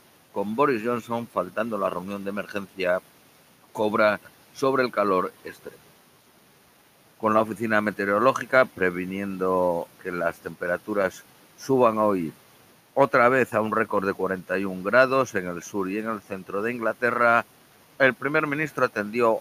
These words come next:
a un show aéreo en Farnborough. En Inglaterra, el récord de ayer fue treinta y ocho punto uno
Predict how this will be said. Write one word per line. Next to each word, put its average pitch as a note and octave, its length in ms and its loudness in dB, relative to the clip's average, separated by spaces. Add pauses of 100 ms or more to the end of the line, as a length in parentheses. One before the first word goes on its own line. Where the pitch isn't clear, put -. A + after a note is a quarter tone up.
a G2+ 80 0
un G#2+ 220 -4
show A2+ 720 0 (360)
aéreo A#2 640 4 (140)
en G2+ 240 -6
Farnborough. F2 1400 -2 (1040)
En F#2+ 80 -8
Inglaterra, A#2+ 680 2
el G#2+ 60 2
récord G#2+ 340 0
de G2+ 60 2
ayer G#2+ 240 -2
fue G#2+ 220 -2
treinta G2 340 -4
y G#2+ 40 0
ocho G#2 240 -6
punto F#2+ 360 -8
uno F#2+ 400 -2